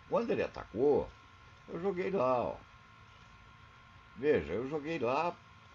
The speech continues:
não pode atacar. Ele saiu, não poderia ter saído, né? É, ele saiu aqui, claro, aqui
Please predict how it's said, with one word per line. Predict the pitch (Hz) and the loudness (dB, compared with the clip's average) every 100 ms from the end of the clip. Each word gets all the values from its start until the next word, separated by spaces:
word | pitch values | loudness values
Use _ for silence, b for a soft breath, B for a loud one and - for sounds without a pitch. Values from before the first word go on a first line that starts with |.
| - - - - - - - | -20 -20 -20 -20 -20 -20 -16
não | 143 147 110 | -4 -2 0
pode | 85 80 87 | 2 2 2
atacar. | 101 131 - 151 196 208 - - - - - - - - - - - | -2 -4 -2 0 0 -4 -18 -20 -20 -20 -20 -20 -20 -20 -20 -16 -4
Ele | 101 117 | -4 -4
saiu, | - 139 104 107 147 160 | -2 2 4 4 2 2
não | 110 113 | 0 -2
poderia | 110 101 98 92 98 | -2 0 2 2 0
ter | 95 90 | 0 -4
saído, | - 117 117 185 196 95 | -2 -2 0 0 0 0
né? | 98 175 233 - - - - - - - - - - - | -2 -4 -6 -14 -20 -20 -20 -20 -20 -20 -20 -20 -16 -4
É, | 73 76 73 73 69 67 64 60 57 55 50 50 - - - - - - - - - - - - - - - - - - | 0 0 0 0 0 -2 -4 -4 -6 -8 -10 -14 -18 -20 -20 -20 -20 -20 -20 -20 -20 -20 -20 -20 -20 -20 -20 -20 -20 -10
ele | 80 85 | -8 -8
saiu | - 85 76 92 | -4 -2 0 0
aqui, | 113 - 110 165 - | 0 0 -4 -4 -2
claro, | 87 90 107 135 | -2 0 0 -2
aqui | - 92 107 156 | -6 -8 -6 -8